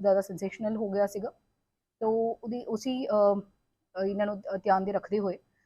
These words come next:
ਵੱਖ-ਵੱਖ ਟੀਮ, ਅਹ, ਟੀਮਾਂ ਬਣਾ ਕੇ ਤਕਰੀਬਨ ਪੰਜਾਬ 'ਚ ਵੀ ਔਰ ਪੰਜਾਬ ਦੇ ਬਾਹਰ ਦੇ ਵੀ, ਅਹ, ਬਟਾਲੇ ਦੀ ਵੱਖ-ਵੱਖ ਟੀਮਾਂ almost, ਅਹ, ਛੇ ਟੀਮਾਂ ਸਾਡੇ ਬਣੀ ਸੀਗੀ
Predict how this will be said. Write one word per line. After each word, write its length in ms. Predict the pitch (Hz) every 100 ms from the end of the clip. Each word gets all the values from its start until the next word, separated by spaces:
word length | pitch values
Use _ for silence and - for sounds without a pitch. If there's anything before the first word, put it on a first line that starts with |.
| _ 202
ਵੱਖ-ਵੱਖ 540 | 202 - 226 - - - -
ਟੀਮ, 240 | 214 214
ਅਹ, 180 | - 190
ਟੀਮਾਂ 320 | 208 202 202
ਬਣਾ 220 | 196 190
ਕੇ 240 | 185 214 226 _ _ _ _ _ -
ਤਕਰੀਬਨ 340 | 208 214 214
ਪੰਜਾਬ 380 | 214 196 180 185 -
'ਚ 60 |
ਵੀ 180 | 226 247
ਔਰ 220 | 208 202
ਪੰਜਾਬ 360 | 196 190 190 185
ਦੇ 100 | 196
ਬਾਹਰ 280 | 185 180 202
ਦੇ 140 | 196
ਵੀ, 160 | 175 180 _ _ _ _ -
ਅਹ, 420 | - 185 180 196 - 196
ਬਟਾਲੇ 340 | 208 196 196
ਦੀ 160 | 196 208
ਵੱਖ-ਵੱਖ 360 | 190 196 202 -
ਟੀਮਾਂ 260 | 190 196
almost, 440 | 196 196 196 202 - 202
ਅਹ, 240 | 185 185 _ _ _ -
ਛੇ 220 | 233 226
ਟੀਮਾਂ 300 | 220 208 202
ਸਾਡੇ 200 | 196 180
ਬਣੀ 220 | 170 165
ਸੀਗੀ 240 | 180 202